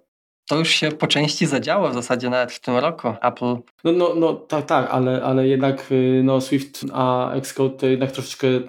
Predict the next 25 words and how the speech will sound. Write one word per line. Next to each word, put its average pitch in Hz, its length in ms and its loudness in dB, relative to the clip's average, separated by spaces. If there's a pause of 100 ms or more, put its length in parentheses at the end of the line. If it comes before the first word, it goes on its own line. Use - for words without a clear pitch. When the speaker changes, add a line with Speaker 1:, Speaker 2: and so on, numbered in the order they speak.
(300)
Speaker 2:
chyba 123 200 0
się 123 320 0 (100)
różni, 117 300 0 (120)
tak? 120 180 -2
Nie 135 200 4
jest 139 140 0
to 143 60 2
dokładnie 131 340 2
to 135 100 -2
samo, 123 340 -2
tak? 131 140 -4
W - 40 -12
sensie, 139 240 2
że 143 160 4 (260)
na 143 80 4
iPadzie 143 460 2 (300)
możesz 143 160 2
stworzyć 139 280 -4
aplika-, 139 260 -2
już 135 140 0
stworzyć 135 300 -4
aplikację 139 400 0
na 135 80 4
iPada, 135 640 0
tak? 147 340 -2